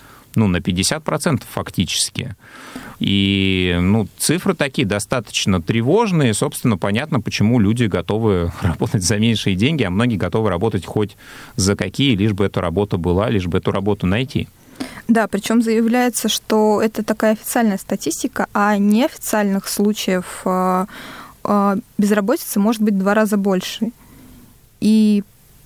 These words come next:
Speaker 2: поэтому в связи с кризисом минимальное пособие по безработице за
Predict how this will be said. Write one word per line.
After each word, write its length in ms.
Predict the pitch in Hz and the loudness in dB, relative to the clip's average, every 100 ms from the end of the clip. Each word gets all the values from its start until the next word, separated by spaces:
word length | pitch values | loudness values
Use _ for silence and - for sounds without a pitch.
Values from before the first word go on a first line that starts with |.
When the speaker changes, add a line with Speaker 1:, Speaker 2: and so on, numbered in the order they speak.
| - - | -20 -4
Speaker 2:
поэтому 440 | 294 262 - 269 | 0 0 2 2
в 40 | 220 | 2
связи 260 | - 202 | 0 0
с 100 | 208 | 0
кризисом 460 | - 226 294 - 202 | 0 0 0 0 0
минимальное 500 | 196 196 208 202 196 | 2 2 2 2 0
пособие 500 | 202 190 226 285 285 | -2 -2 -2 0 -2
по 120 | - | -2
безработице 760 | 190 196 190 190 294 240 - 196 | -2 0 0 -2 -4 -8 -6 -4
за 580 | 190 196 196 190 185 | 0 0 2 2 0